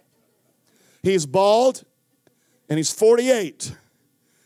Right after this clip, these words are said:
So what happened is I was, and I, I, I, all I, I couldn't even do,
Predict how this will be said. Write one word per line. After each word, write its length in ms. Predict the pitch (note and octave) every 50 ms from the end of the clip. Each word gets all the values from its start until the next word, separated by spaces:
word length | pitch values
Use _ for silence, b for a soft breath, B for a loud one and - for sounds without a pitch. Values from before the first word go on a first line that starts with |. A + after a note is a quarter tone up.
| _ _ _
So 160 | - - D#3+
what 80 | D#3
happened 300 | F3 G3+ G#3+ G3 F#3+ F3
is 160 | F3 E3+ D#3 F#3
I 120 | F3+ F#3
was, 380 | F3+ D#3+ C#3 C#3 D3+ D3+ - - _ _ _ _ _ _ b b b b b b b b b b b b
and 140 | E3 F3
I, 180 | F3+ E3+ G3 A#3 - -
I, 80 | F#3+ - _ - G3 G3+ - -
I, 60 | F#3+ F#3 - -
all 180 | G3+ A3 B3
I, 80 | A#3+ A3 -
I 100 | G#3 A3
couldn't 200 | - C4 C4 A#3+
even 100 | A#3 G#3+
do, 260 | F3+ G#3 G3+ F#3+ -